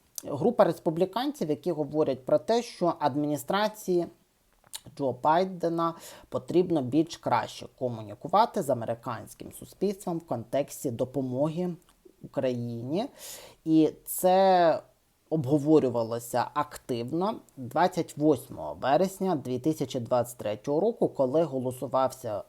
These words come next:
окремий законопроект щодо допомоги Україні на суму триста мільйонів доларів. Тому ось такі причини називають республіканці з приводу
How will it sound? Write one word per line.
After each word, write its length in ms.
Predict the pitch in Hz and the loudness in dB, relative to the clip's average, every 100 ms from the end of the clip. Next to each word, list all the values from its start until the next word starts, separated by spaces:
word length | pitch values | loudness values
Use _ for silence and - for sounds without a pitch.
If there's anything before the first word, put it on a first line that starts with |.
| - | -6
окремий 600 | 135 - 151 139 101 98 | -6 -2 -2 -2 -6 -10
законопроект 840 | 113 - - 113 - 165 208 - | -12 -10 -12 -12 0 2 2 -2
щодо 440 | - - 185 190 151 | -10 -2 0 2 2
допомоги 680 | 127 135 147 143 127 113 | 0 -2 -4 -4 -6 -6
Україні 580 | 110 117 135 139 170 202 | -10 -8 -2 0 0 0
на 220 | 170 117 | -2 -4
суму 420 | 107 - 185 202 190 - - _ | -6 -4 -2 -2 -4 -10 -20 _
триста 460 | - 151 156 - 160 - - - | 2 4 4 2 0 -2 -18 -16
мільйонів 640 | 131 131 - 127 123 117 113 - - - - - | -12 -10 -10 -6 -6 -6 -10 -14 -20 -20 -20 -12
доларів. 640 | 135 131 151 107 - - - _ _ _ _ _ _ - - | -10 0 2 2 -4 -10 -18 _ _ _ _ _ _ -16 -4
Тому 200 | 170 233 | 0 2
ось 100 | 233 | 2
такі 260 | 175 - | 0 0
причини 640 | - - 151 - 175 123 87 | -2 -2 -6 -2 0 0 -4
називають 640 | 80 113 - 120 120 123 - | -12 -12 -6 -6 -4 -8 -12
республіканці 960 | 123 - - 160 - 208 277 262 180 | -14 -14 -12 -10 -6 -4 -4 -6 -8
з 120 | 170 | -10
приводу 600 | - - 113 98 - - | -8 -6 -6 -8 -12 -16